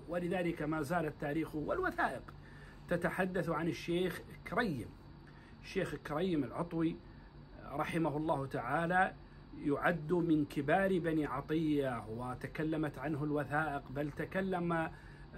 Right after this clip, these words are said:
الرحالة الإنجليزي بورتون عن جد الشيخ كريم أنه لما ب-، مر بأرضه لم يستطع أن يمر بأرضه حتى دفع الإتاوة التي تدفعها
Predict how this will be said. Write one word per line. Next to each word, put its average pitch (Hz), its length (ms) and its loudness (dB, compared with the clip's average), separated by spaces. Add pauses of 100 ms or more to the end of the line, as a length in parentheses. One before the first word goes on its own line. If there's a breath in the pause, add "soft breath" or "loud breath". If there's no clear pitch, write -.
(300)
الرحالة 156 520 2
الإنجليزي 170 520 4
بورتون 175 420 2
عن 165 220 2
جد 208 240 4
الشيخ - 360 -2
كريم 135 520 0 (420 loud breath)
أنه 160 340 2
لما 175 320 2
ب-، 156 180 2 (180)
مر 170 320 2
بأرضه 160 400 0
لم 165 280 2
يستطع 151 460 -2
أن 165 60 4
يمر 160 360 2
بأرضه 165 540 0
حتى 170 500 -2
دفع 151 360 -2
الإتاوة 147 560 -2
التي 151 340 -2
تدفعها 151 720 -2